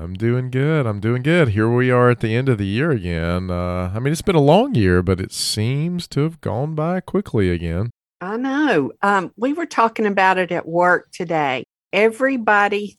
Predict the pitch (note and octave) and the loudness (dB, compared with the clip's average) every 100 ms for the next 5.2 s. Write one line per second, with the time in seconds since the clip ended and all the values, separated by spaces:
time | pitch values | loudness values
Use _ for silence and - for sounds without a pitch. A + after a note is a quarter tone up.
0 | _ G3 E3+ D#3 - - G3 F#3+ - G3 | _ 0 2 0 -4 -8 -4 -4 -4 -6
1 | F#3 - - F3 E3+ E3 E3+ D#3 D#3 D3+ | -6 -10 -6 -2 -2 -4 -6 -2 -4 -4
2 | - D#3 D#3 D#3+ E3 E3 D#3+ C3+ - _ | -6 -8 -4 -2 0 0 -2 -6 -8 _
3 | - D3+ D3+ D3 D3 E3 D3+ C#3 A#2 _ | -8 -4 -2 -4 -6 -6 -6 -6 -10 _
4 | _ - - C#3+ F3+ - _ - - A3 | _ -10 -4 -4 -4 -10 _ -6 0 2
5 | A2+ A2 | 4 4